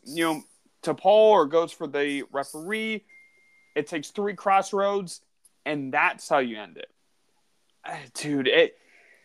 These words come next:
We, we can talk about the, the decision,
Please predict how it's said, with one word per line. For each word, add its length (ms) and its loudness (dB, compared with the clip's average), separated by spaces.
We, 240 6
we 260 4
can 200 0
talk 300 2
about 280 4
the, 160 -2
the 140 -12
decision, 600 -6